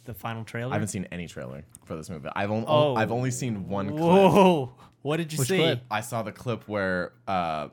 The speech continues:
Speaker 2: Superman's standing in the rain, or I think it's in the rain, and, uh, Batman comes swerving in on his Batmobile.
Speaker 1: Oh, yeah, yeah.
Speaker 2: And he hits Superman and does nothing, and then
Speaker 1: Yeah.
Speaker 2: he, like, crashes, and then he rips the thing off.
Speaker 1: Yeah.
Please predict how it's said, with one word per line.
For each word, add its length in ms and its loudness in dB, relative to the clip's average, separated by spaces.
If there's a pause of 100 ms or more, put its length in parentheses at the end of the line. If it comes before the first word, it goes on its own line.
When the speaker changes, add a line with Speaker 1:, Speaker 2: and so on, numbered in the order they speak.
Speaker 2:
Superman's 480 -6
standing 300 -4
in 80 -4
the 80 -6
rain, 200 -6
or 60 -8
I 80 -6
think 160 -10
it's 100 -12
in 60 -12
the 60 -12
rain, 300 -12
and, 200 -10
uh, 240 -6 (100)
Batman 460 -6
comes 240 -10
swerving 320 -8
in 280 -8
on 140 -10
his 140 -10
Batmobile. 340 -8
Speaker 1:
Oh, 80 -2
yeah, 200 -2
yeah. 200 -8
Speaker 2:
And 100 -6
he 80 -6
hits 280 -6
Superman 460 -6
and 120 -8
does 240 -8
nothing, 520 -8
and 80 -18
then 80 -4
Speaker 1:
Yeah. 180 -2
Speaker 2:
he, 60 -6
like, 180 -6
crashes, 440 -8
and 80 -6
then 120 -4
he 80 -6
rips 260 -8
the 120 -20
thing 200 -2
off. 380 -2
Speaker 1:
Yeah. 260 -8